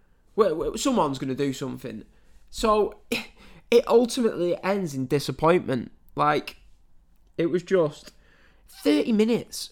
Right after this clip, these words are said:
of no interaction from The Undertaker with anyone, even the people who come to pay him tribute. No interaction, yeah. For nothing to happen. I was depressed 'cause Vince McMahon looked like an eighty-five-year-old drag artist. I,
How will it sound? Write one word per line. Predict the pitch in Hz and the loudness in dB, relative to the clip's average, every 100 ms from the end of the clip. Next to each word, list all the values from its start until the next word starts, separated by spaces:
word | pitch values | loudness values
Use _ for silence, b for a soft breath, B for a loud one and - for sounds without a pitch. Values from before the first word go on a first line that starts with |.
| - | -8
of | 156 151 | -6 0
no | 208 247 | 4 4
interaction | 254 240 233 190 - - 127 | 4 0 -2 -2 -4 -4 -2
from | 139 | 0
The | 139 | 0
Undertaker | 135 127 143 131 | 0 -2 -4 -4
with | 135 | -4
anyone, | 143 190 151 - 151 | -2 -2 -4 -2 -2
even | 208 226 | -2 -2
the | 196 | -2
people | 208 175 175 | -2 -2 2
who | 165 | 2
come | 160 160 | 2 -4
to | 156 | -4
pay | - 165 | -4 -4
him | 147 | -4
tribute. | - 147 139 113 - | -6 -6 -6 -8 -4
No | 175 240 285 | 0 2 2
interaction, | 294 226 156 - - - 165 | 0 0 0 -2 -8 -10 -8
yeah. | 170 - 175 b b b b b b _ - - _ - | -8 -10 -10 b b b b b b _ -20 -20 _ -20
For | - 262 | -2 6
nothing | 339 - 359 | 6 6 0
to | 202 196 | 0 0
happen. | 156 - 117 143 - | 0 -2 -6 -2 2
I | |
was | 202 208 | 4 2
depressed | 208 - 247 247 | 0 4 4 4
'cause | 190 | 0
Vince | 165 190 170 | 4 4 4
McMahon | 175 139 165 156 | -2 0 2 0
looked | - | -4
like | 151 147 143 - - _ _ _ | -4 -2 -4 -6 -16 _ _ _
an | 156 | 2
eighty-five-year-old | 165 165 175 - 156 156 151 151 147 147 139 | 2 0 -6 0 2 2 0 0 0 0 0
drag | 151 170 | 2 2
artist. | 151 127 123 90 - - - _ _ _ _ _ _ _ | 2 0 0 -4 -6 -12 -18 _ _ _ _ _ _ _
I, | 180 | -4